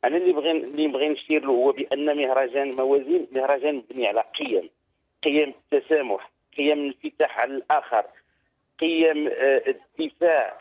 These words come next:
على التنوع الثقافي، قيم كذلك بأن المهرجان مجاني.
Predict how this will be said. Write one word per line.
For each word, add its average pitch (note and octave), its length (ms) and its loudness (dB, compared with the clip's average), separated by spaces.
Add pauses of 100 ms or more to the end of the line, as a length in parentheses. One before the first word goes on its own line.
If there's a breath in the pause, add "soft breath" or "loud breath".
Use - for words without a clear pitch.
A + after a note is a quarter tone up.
على B2+ 280 2 (600)
التنوع D#3 640 2
الثقافي، C#3+ 680 -4 (540)
قيم F3+ 320 2
كذلك E3+ 600 0 (380)
بأن D#3 340 0
المهرجان D3+ 840 0 (180)
مجاني. D3 960 0